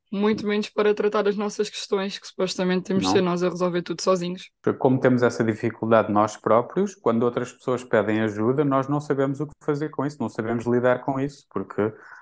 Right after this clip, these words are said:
Speaker 2: estamos também ali a viver as nossas dificuldades na outra pessoa. E isso tem sido muito negativo. Mas é um problema global. Toda a gente conhece histórias de pessoas que, de um momento para o outro, deixam de estar, desaparecem. O problema do suicídio é um flagelo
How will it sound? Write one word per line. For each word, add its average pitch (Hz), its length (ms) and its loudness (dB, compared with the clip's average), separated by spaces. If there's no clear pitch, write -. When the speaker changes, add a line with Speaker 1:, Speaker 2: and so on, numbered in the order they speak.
Speaker 2:
estamos 104 380 -2
também 104 480 4
ali 110 340 4
a 113 140 4
viver 110 380 4
as 110 100 0
nossas 110 340 0
dificuldades 110 840 0
na 120 160 0
outra 131 300 4
pessoa. 90 480 -8
E - 100 -6
isso 85 140 -6
tem 101 100 -2
sido 95 300 -8
muito 90 240 -6
negativo. 87 560 -6
Mas 107 280 -2
é 92 40 4
um 92 80 2
problema 98 380 2
global. 101 460 4
Toda 98 200 2
a 95 40 4
gente 101 300 -2
conhece 92 380 -4
histórias 98 500 0
de 107 80 2
pessoas 98 560 -2
que, - 260 -4
de 107 380 -4
um 107 60 6
momento 101 260 2
para 104 80 2
o 101 40 6
outro, 113 180 2
deixam 110 280 2
de - 120 -10
estar, - 360 0
desaparecem. 92 920 -2
O 87 120 2
problema 95 480 0
do 87 120 -4
suicídio - 580 -4
é - 20 4
um 101 60 0
flagelo 92 560 -4